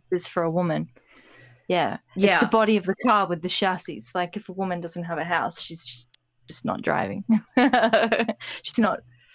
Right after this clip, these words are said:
Speaker 1: It's, it's a, the home,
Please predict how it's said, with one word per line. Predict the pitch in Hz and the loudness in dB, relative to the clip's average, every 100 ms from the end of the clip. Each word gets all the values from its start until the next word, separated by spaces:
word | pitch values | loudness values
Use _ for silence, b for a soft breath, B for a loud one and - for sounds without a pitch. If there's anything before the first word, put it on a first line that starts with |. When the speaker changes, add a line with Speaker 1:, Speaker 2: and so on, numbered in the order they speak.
| b b b b - | b b b b -4
Speaker 1:
It's, | 208 208 | -4 0
it's | - 226 226 | 0 2 4
a, | 208 196 - _ _ - | 4 2 0 _ _ -6
the | 208 220 | 2 2
home, | - 226 226 196 170 196 | 4 4 4 2 -2 -8